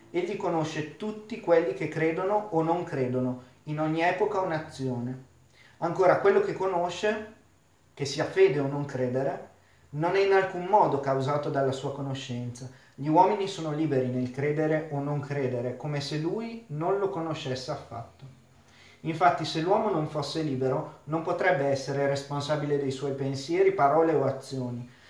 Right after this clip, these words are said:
Se non fosse ri-, libero, non sarebbe meritevole di ricompensa o di punizione.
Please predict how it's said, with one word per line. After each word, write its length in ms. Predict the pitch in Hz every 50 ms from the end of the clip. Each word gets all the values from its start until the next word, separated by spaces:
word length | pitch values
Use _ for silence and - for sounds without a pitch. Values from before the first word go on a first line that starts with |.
| - _
Se 160 | - - 156
non 120 | 165 170
fosse 300 | - 180 180 185 - 185
ri-, 280 | 180 208 220 - - -
libero, 460 | - 160 165 - 170 196 202 214 208 170
non 180 | 156 151 151
sarebbe 380 | - - 165 170 196 190 160 147
meritevole 640 | 143 135 135 135 127 131 143 147 147 151 151 147 131
di 100 | 135 143
ricompensa 560 | 135 131 139 139 139 135 160 165 160 - 160
o 40 | 139
di 80 | 127
punizione. 800 | 131 - 135 135 131 131 - - - 131 123 120 120 123 127